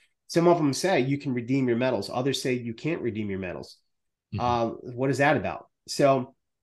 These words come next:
Speaker 1: there are different risks with these different products, but I think in the next few years, it's gonna be like a Visa, MasterCard, Amex, and Discover for all these different products. There's just gonna be product differentiation amongst them.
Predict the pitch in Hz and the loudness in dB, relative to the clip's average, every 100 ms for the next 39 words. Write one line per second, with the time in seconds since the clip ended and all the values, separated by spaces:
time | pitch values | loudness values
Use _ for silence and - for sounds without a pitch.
0 | _ _ _ - 156 180 170 156 165 147 | _ _ _ -2 4 6 6 4 2 0
1 | 123 156 - - 127 135 139 127 131 123 | 0 -2 -4 -6 -2 -2 0 -2 -2 -4
2 | 113 - 208 117 107 - 120 120 131 135 | -2 2 4 4 0 -6 -2 -2 -2 -4
3 | 165 156 131 131 - - 110 120 170 120 | -2 0 0 0 -2 -4 0 4 4 4
4 | - _ _ _ - - - 185 151 156 | -2 _ _ _ -6 -2 4 6 6 6
5 | 165 139 123 110 143 135 117 131 131 120 | 6 6 0 -2 -2 -2 0 0 0 -6
6 | - 131 123 113 98 131 127 123 - 117 | -2 2 2 2 0 0 0 -2 -4 -10
7 | 113 107 - - 156 120 - 127 - 139 | -8 -6 -2 2 2 0 -6 -8 0 6
8 | 143 123 113 127 113 101 - 185 95 95 | 6 4 -4 -6 -8 -4 2 2 2 -2
9 | - - _ _ - 147 147 165 - 151 | -8 -18 _ _ 0 2 4 0 2 0
10 | 135 131 156 147 185 131 127 127 127 127 | 0 0 2 2 2 -4 -4 -2 -2 0
11 | 120 - 107 104 110 113 - - - | 0 0 -4 -4 -2 -4 -6 -10 -12